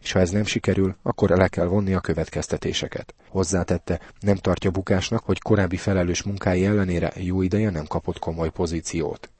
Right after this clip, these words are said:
Csák János az Alkotmánybíróság jogkörének átalakításáról azt mondta, a testület az egyik legtekintélyesebb állami szervezet,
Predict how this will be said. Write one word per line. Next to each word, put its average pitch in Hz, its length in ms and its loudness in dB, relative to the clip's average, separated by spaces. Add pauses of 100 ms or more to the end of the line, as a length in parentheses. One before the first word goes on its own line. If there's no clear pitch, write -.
Csák - 280 4
János 113 340 4
az 135 100 2
Alkotmánybíróság 95 960 2
jogkörének 92 580 0
átalakításáról 92 1000 0
azt - 180 0
mondta, 90 340 0 (100)
a 101 100 -12
testület 110 500 2
az 95 100 0
egyik 98 280 2
legtekintélyesebb 87 1040 0
állami 87 300 0
szervezet, 95 580 0